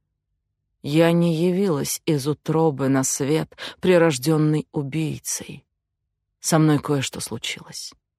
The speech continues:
Очень давно. Видишь ли, когда-то я была влюблена.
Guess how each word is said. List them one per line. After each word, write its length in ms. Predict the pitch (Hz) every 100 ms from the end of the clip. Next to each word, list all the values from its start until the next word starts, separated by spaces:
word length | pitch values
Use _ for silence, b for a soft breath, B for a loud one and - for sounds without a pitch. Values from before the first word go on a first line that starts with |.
| _ _
Очень 320 | - - 139 131
давно. 420 | 131 - - - _ _ _ _ _ _ _ _ _
Видишь 380 | 151 165 139 -
ли, 180 | 107 - _ _ _ _ _ _ _ _ _ _ _
когда-то 480 | - 151 151 170 170
я 160 | 165
была 280 | 147 160 160
влюблена. 680 | 147 151 143 151 151 139 -